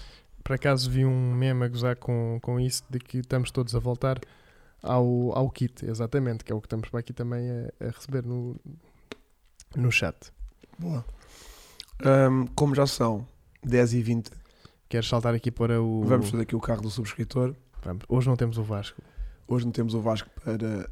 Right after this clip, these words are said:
Speaker 2: analisar a qualidade fotográfica.
Speaker 1: Espera aí, espera aí, vamos só aqui
Speaker 2: Ahm,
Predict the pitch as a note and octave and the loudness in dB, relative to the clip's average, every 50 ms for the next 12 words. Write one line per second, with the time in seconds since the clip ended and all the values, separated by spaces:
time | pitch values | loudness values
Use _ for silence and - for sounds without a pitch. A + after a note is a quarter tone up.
0 | - - A#2 A#2+ A#2+ A#2+ A#2+ A#2+ A2+ A2+ A2+ G#2 G#2 D3+ - - C3+ B2 A2+ A2+ | -6 -4 -2 -2 0 0 0 0 0 0 -2 -2 -4 -6 -8 -6 -4 -4 -4 -4
1 | C3+ D3 B2 - - - - A2+ A#2 B2 A#2+ - - - - C3 C3 C3+ C3 A2+ | -6 -8 -10 -12 -14 -8 -2 0 0 0 2 0 -2 -2 0 0 0 0 0 -2
2 | A#2+ B2+ A#2 G#2+ G#2 F2+ - - A2 A#2 A#2+ A#2 A2+ - B2 B2+ B2+ B2+ B2 B2+ | -4 -4 -4 -4 -6 -6 -6 -6 -4 -4 -4 -6 -6 -2 0 2 2 2 2 2